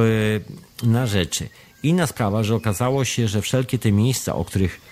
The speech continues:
pisał wcześniej, e, e, de Francisco de Orleana ze swojej podróży, bo on dokładnie wyruszył właściwie jego szlakiem.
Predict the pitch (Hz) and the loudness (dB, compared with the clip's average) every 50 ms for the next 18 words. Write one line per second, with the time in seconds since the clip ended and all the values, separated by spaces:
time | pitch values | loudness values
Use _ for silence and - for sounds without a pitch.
0 | - - - - - - - - 143 139 - 135 117 110 104 - - - - 135 | -20 -20 -20 -20 -20 -18 -6 -4 -4 -2 0 2 0 0 0 -4 -8 -4 -2 -2
1 | 120 - - - 135 127 120 117 117 117 117 113 110 101 98 107 113 113 113 113 | -2 -2 -4 -4 -2 0 0 0 0 0 0 0 -2 -2 -2 -2 -2 -2 -2 -2
2 | 113 113 113 107 92 - - - - - - - - - - - - 101 101 104 | 0 0 -2 -2 -4 -6 -14 -20 -20 -20 -20 -20 -20 -20 -12 -4 0 2 2 4
3 | 104 110 - - 120 113 - - 113 - - 110 101 95 92 104 98 98 98 98 | 2 2 2 2 0 0 0 -2 -6 -2 0 0 0 0 0 0 0 2 0 -2
4 | 92 - - - - - - - 95 104 92 95 104 117 131 123 101 87 78 80 | -4 -6 -12 -20 -20 -18 -6 0 2 2 4 4 2 0 2 0 0 0 0 0
5 | 98 113 104 - - - 98 95 - 104 92 95 87 80 85 101 98 101 98 98 | -2 -4 -4 -4 -2 0 0 0 0 -2 -2 0 -2 0 0 -2 0 2 2 2
6 | 107 - 117 117 117 110 104 113 - - 110 95 90 - - 110 107 107 101 95 | 2 0 0 0 0 0 0 -2 -2 -2 -2 -2 -2 -4 -2 -2 0 0 0 0
7 | 104 - - 156 98 - 73 69 67 69 | -2 -2 0 -2 -2 -2 -2 -4 -4 -4